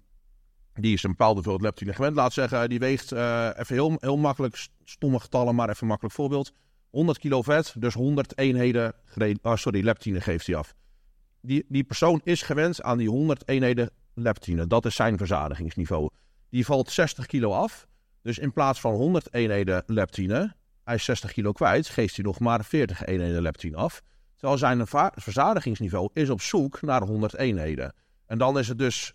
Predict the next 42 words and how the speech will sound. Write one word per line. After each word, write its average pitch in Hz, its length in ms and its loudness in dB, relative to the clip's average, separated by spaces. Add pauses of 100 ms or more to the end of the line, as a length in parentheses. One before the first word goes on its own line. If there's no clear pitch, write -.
tenminste, 131 600 -2
eh, 104 480 2
voor 113 140 -4
mij 113 140 4
is 110 100 0
dat - 180 -4
vanuit 101 240 0
onderzoek 110 380 -2
niet 110 180 -2
helemaal 101 560 2 (440)
keihard 110 400 2
gemaakt, 92 380 0
maar 98 180 2
er 98 60 0
is 92 80 -2
best 110 220 -2
een 104 80 -2
argument 92 440 0
voor 90 140 -4
te 82 80 -6
geven. 151 460 2 (340)
Als 113 180 0
je 120 100 2
dus 101 140 0
lang 147 320 2
genoeg 127 300 0
op 127 200 -8
die, 104 260 -2
nou 104 160 2
ja, 73 260 -2 (100)
zestig - 440 -4
kilo 104 260 2
min 113 260 4
blijft 87 240 0
zitten, 90 260 -4
dus 95 160 0
nog - 160 -6
maar 92 140 -2
veertig 110 280 0
kilo 90 220 -2
vetweefsel, 156 680 0 (300)
maar, 135 360 -4